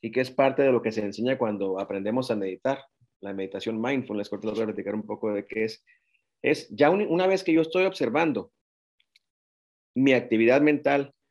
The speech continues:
puedo observar mis emociones ahorita en este, en este momento. Ahora lo-, vamos a hacer otro pequeño experimento. Voy a volver a guardar treinta segundos. Guardar el silencio por treinta segundos para que en este momento quiero que observes,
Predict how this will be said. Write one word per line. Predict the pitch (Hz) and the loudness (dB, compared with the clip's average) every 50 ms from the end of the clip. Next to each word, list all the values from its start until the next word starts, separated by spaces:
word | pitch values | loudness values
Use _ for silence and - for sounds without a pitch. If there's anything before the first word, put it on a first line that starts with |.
| _ _ _ _ _ _ _ _ | _ _ _ _ _ _ _ _
puedo | - 139 175 196 | 2 2 2 4
observar | 170 151 139 147 156 160 | 4 2 2 4 4 4
mis | 175 160 | 2 2
emociones | 156 131 131 113 - 135 143 156 156 139 | 2 0 -2 -2 -2 -2 0 0 0 0
ahorita | 120 123 127 135 | 0 -2 -2 -2
en | 135 | -4
este, | 135 127 - 139 | -6 -4 -4 -4
en | 117 - 117 | -2 0 0
este | 117 120 117 127 | 0 0 2 0
momento. | 120 113 113 110 110 110 113 | 2 2 2 0 2 4 4
Ahora | 120 147 160 | 6 6 4
lo-, | 151 - | 2 0
vamos | 113 120 147 165 175 147 | 2 2 2 2 4 2
a | 151 | 0
hacer | 151 | 0
otro | - 165 - | 0 -2 -2
pequeño | - 120 - 135 143 | -2 -2 -2 0 -2
experimento. | 151 147 - - 120 113 110 110 107 101 - - - - _ _ _ - - _ _ _ _ - _ _ _ - _ _ _ - | -2 -2 -2 0 0 0 2 0 -2 -2 -4 -10 -20 -20 _ _ _ -20 -20 _ _ _ _ -20 _ _ _ -20 _ _ _ -4
Voy | 117 135 160 | 2 4 4
a | 185 | 6
volver | 175 160 135 139 147 170 | 6 6 6 8 6 6
a | |
guardar | 160 139 131 120 117 135 147 143 - | 6 4 4 4 4 2 2 2 0
treinta | - 139 147 156 147 160 | -2 0 0 0 0 -2
segundos. | 156 - 139 139 165 160 135 113 110 107 - - _ _ _ _ _ _ _ _ _ _ _ _ _ _ _ _ _ _ _ _ _ _ _ _ _ _ _ _ _ _ _ _ _ _ _ _ _ - | 0 0 0 0 2 0 0 0 -2 -4 -6 -20 _ _ _ _ _ _ _ _ _ _ _ _ _ _ _ _ _ _ _ _ _ _ _ _ _ _ _ _ _ _ _ _ _ _ _ _ _ -2
Guardar | 98 110 120 127 | 2 4 4 4
el | 120 | 4
silencio | 143 139 139 143 113 | 2 0 0 0 -2
por | 110 107 | -4 -2
treinta | 120 127 123 | -2 -4 -2
segundos | 131 127 143 147 131 127 123 - | -2 0 0 2 0 0 -4 0
para | - 123 120 117 120 | 0 0 0 2 0
que | 120 | 0
en | 113 123 | 0 0
este | 131 127 165 | 0 0 2
momento | 160 151 143 147 151 151 139 - 123 - | 2 2 4 4 2 2 2 -2 -4 -4
quiero | - 147 151 170 160 | 0 0 0 0 0
que | 170 143 113 - _ _ _ _ _ _ _ _ _ _ _ _ _ _ _ _ _ _ _ _ - | -2 -4 -6 -6 _ _ _ _ _ _ _ _ _ _ _ _ _ _ _ _ _ _ _ _ 2
observes, | 131 131 127 - - - 160 170 180 180 196 214 208 214 - - _ | 2 2 2 2 2 4 6 6 6 6 4 2 0 0 -6 -18 _